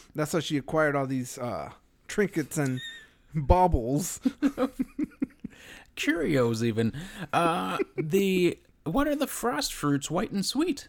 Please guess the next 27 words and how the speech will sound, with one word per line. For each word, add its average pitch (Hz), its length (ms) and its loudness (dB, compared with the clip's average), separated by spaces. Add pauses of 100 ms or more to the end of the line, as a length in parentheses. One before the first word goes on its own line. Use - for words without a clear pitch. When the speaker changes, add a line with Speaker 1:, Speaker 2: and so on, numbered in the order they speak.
Speaker 2:
What - 140 -8
the 208 60 -4
hell's 269 160 -2
a - 40 -2
frost 330 360 -4
fruit? 110 260 0 (520)
Speaker 1:
Oh, 123 260 -6 (100)
if - 140 -10
you 160 80 4
don't 160 140 6
know 151 100 6
what 143 100 2
the 120 100 -2
frost 170 400 0
fruit 135 280 -2
is. 117 360 0 (140)
<laughs> 240 80 -2 (1600)
Speaker 2:
Uh, 170 160 0 (1900)
<laughs> - 360 -2
screw 180 440 0
me, 254 220 4
just 165 200 -2
like 156 120 2
Santa 214 300 0
screwed 233 340 0
that 247 220 2
kid. 277 260 0